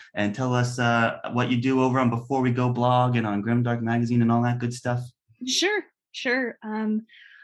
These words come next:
Speaker 2: I started out as a book reviewer a few years ago 'cause I love books and I got kind of an obsession about books. <laughs> And
Speaker 1: <laughs>
Speaker 2: I was like, instead of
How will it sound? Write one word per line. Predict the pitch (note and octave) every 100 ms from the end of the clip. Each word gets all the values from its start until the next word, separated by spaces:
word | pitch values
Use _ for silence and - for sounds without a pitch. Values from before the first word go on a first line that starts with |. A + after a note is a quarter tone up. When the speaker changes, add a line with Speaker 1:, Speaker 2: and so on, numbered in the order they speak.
| -
Speaker 2:
I | A#3+ A#3+ A#3+
started | B3 C4+ B3 B3
out | A#3 A#3+
as | A#3
a | A3+ A3
book | A3+ C#4
reviewer | D#4+ D#4 D#4+ E4+ F#4 - _ A3
a |
few | G#3 A3
years | G#3 A3+ B3+
ago | C4 C4+ C4+ C#4 - -
'cause | F#3 F3 - - - _ _ _ _ - - - -
I | D#3 D#3
love | D#3 F3+ F3+
books | F#3+ A3+ B3+ -
and | G3
I | F#3+
got | F3+ -
kind | - G3
of | F#3+
an | F#3+
obsession | F#3+ F#3 - D3+ - F#3+
about | F#3 F#3+
books. | G#3+ B3+ - - - -
<laughs> | -
And | A3+ B2
Speaker 1:
<laughs> |
Speaker 2:
I | C3 A#2+ A#2 A2+ -
was | A#3 A#3
like, | A#3+ A3+ A3+ _ _ _ -
instead | G#3 - A3
of | G#3 G3